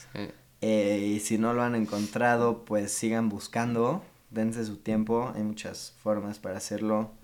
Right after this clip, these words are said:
Speaker 2: meditar, respirar,
Speaker 1: Ujú, ujú.
Speaker 2: métanse al hielo.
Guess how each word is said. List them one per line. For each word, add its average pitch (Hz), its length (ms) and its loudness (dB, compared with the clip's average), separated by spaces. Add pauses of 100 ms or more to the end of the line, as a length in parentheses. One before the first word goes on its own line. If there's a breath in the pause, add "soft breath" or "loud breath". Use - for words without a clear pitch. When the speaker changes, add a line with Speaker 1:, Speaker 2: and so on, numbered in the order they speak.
(240)
Speaker 2:
meditar, 101 800 -2
respirar, 104 680 -4
Speaker 1:
Ujú, 104 180 -6 (380)
ujú. 107 300 -6
Speaker 2:
métanse 107 440 -6
al 98 100 -8
hielo. 101 400 -2